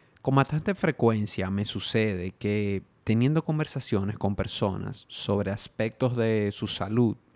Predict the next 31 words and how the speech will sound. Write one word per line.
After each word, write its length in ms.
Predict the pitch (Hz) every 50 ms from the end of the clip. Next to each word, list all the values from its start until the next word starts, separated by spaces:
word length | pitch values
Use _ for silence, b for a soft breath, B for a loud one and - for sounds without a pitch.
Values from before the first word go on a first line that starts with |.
| _ _ _ _ _ _ _ _ _ _ _ _ _ _ _ _ - - -
me 160 | - 113 120
dicen, 520 | 117 127 127 117 - - 123 117 117 110 - b b b b b b b b b b b b b b b b b
"Mira, 340 | - 139 165 175 170 143 80
mi 220 | 104 127 143 151
salud 480 | 135 - - 151 143 139 156 180 196 185 -
es 180 | 143 147 - -
una 220 | 180 165 165 156 -
prioridad 600 | - 143 143 139 131 131 117 113 131 143 147 - -
en 180 | 131 135 139 131
mi 140 | 120 110 104
vida", 420 | 104 104 95 92 90 95 104 117 - _ _ _ _ _ _ _ _ _ _ -
pero 220 | - 156 151 135
sin 220 | 120 - - 139 147
embargo, 680 | 147 143 127 120 113 110 98 - 92 95 95 82 - - _ _ _ _ _ _ -
cuando 260 | - 104 104 98 98
revisamos 680 | 98 101 95 95 101 - - 110 113 123 139 131 127
la 160 | 135 117 113 107
agenda 560 | 101 117 123 127 120 98 92 92 95 92 90
de 200 | 90 95 98 101
esa 220 | 101 - - 117
misma 400 | 117 120 120 113 131 127 127 -
persona, 560 | - 135 135 - - 127 110 101 104 110 127 - b b b b b b b b b b b b
nos 160 | 127 120 117
damos 260 | 135 143 160 165 156
cuenta 460 | - - 131 120 117 117 - 127 123
de 160 | 110 110 107 92
que 340 | - - 101 104 104 104
no 220 | 104 104 107 110 120
nos 180 | 127 123 117
dice 440 | 113 113 104 - - 101 92 87 87
eso. 260 | 98 - - - -